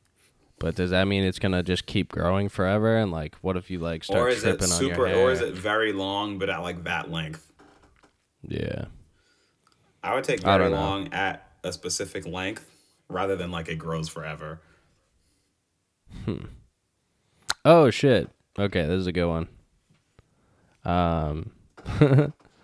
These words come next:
Speaker 1: be friends with Elon Musk or Homer Simpson.
Speaker 2: I don't care what it is. Elon Musk.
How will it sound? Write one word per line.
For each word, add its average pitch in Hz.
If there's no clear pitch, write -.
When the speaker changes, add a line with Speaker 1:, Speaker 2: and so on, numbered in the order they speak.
Speaker 1:
be 117
friends 117
with 98
Elon 104
Musk 90
or 92
Homer 92
Simpson. 85
Speaker 2:
I 147
don't 139
care 107
what 101
it 101
is. 87
Elon 101
Musk. 98